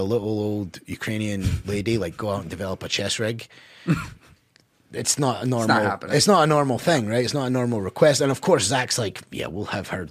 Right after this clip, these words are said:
Speaker 1: turning these out and it'll be great." And, you know, and it was way too big of an apple for her to, for her to bite. And, um, I just kinda had this idea of, well, let's just design a bandolier.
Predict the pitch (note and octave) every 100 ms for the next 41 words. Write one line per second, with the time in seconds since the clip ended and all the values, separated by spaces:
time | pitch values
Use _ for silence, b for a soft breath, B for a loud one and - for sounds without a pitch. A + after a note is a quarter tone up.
0 | - G#2+ F#2+ F2+ D#2+ D2+ C#2+ G2+ E2+ G2+
1 | G#2 F#2 F2 F2+ E2+ E2 F#2 G#2 G2+ -
2 | E2+ D#2+ B B B B G#2+ D#2 C#2 -
3 | _ - G2+ F2+ B B B G#2 G2 F#2+
4 | B2+ A#2+ - G#2 E2+ - - G#2 F2+ F#2+
5 | G2 G#2 F2 E2 - E2 F2+ - E2 D#2
6 | - - D#2+ F2+ - D#2+ A2 G#2+ - F2
7 | F2+ D#2+ B B B B - F#2+ F2+ E2+
8 | E2 _ - - D3 D3+ D3+ B2+ B2 G#2+
9 | A2 A2+ G2 G2 G2+ G2 F2+ F#2+ G#2 B2
10 | - C#3 - - G2 G2 G2 E2 - F#2+
11 | D2+ E2+ C3